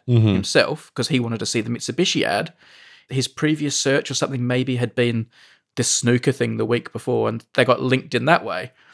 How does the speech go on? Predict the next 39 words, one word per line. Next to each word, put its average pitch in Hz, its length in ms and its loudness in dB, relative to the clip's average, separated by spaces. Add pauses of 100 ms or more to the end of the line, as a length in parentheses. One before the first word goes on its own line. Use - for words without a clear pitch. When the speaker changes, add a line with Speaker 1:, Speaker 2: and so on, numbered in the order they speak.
(160)
Speaker 2:
which - 160 -2
in 285 80 2
itself - 380 4
I 123 60 0
thought 135 200 0
was 120 140 -2
a 117 40 2
bit - 380 -2
creepy, 113 500 -4
Speaker 1:
Mm-hmm. 95 340 0 (400)
Speaker 2:
but 135 100 6
it 123 60 2
made 156 280 0
sense. - 540 -2 (140)
So - 180 0
I 175 60 4
texted - 560 -2
Tim 165 200 0
straight 147 240 0
away 160 180 2
and 139 100 -2
said, 151 220 -2 (340)
"Did 233 220 -2
you 285 220 2 (260)
look 202 400 0
up 214 160 0
on 202 160 0
YouTube, 185 520 -2
search, - 480 0
or 175 60 -2
do 165 280 -2
anything 185 440 2
at 165 80 2
all 165 180 0
to - 80 -6
do 160 180 -2
with 156 120 -2
that 156 140 0
Mitsubishi 151 640 -4